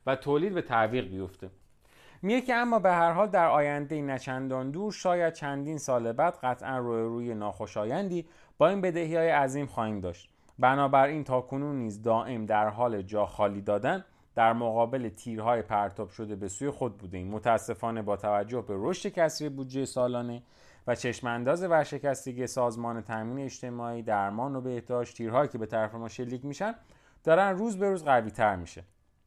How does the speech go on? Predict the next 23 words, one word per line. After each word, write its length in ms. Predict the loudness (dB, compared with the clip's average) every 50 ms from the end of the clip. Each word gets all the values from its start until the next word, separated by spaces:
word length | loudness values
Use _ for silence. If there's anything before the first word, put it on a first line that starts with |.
| _ _ _ -20 -10 -6
مثل 240 | -6 -4 -2 -2
همین 260 | -2 -2 -2 -2 2 2
برنامه‌ای 460 | 2 2 2 0 -2 -4 -4 -6 -6
که 100 | -8 -10
چین 340 | -10 -10 -8 -6 -4 -2 0
الان 320 | 0 0 -2 -2 -4 -2
داره 160 | -2 -2 -2
برای 240 | -2 -2 -2 -2 -4
امریکا. 400 | -6 -10 -12 -14 -16 -18 -20 -20 -20 _ _ _ _ _ _ _ _ -20 -20 _ _ _ _ _ _
میگه 200 | -2 -2 -2 0
که 160 | 2 2 4
واشنگتن 640 | 6 6 4 4 2 -2 -2 -2 -4 -4 -6 -4
نشان 440 | -4 -4 -4 -4 -2 -2 -2 -2 2
داد 340 | 6 8 8 8 8 6 2
که 100 | -4 -8
هیچ 380 | -8 -6 -6 -6 -6 -6 -4 -2
تمایلی 500 | 0 0 0 0 0 0 0 0 0 0
به 140 | 0 0
رویارویی 500 | 0 2 2 2 2 2 2 2 0 -2
با 120 | -2 -2 -2
این 100 | 0 0
مشکل 460 | -2 -4 -4 -4 -4 -2 -2 0 2
نداره. 440 | 2 2 2 2 2 0 0 -4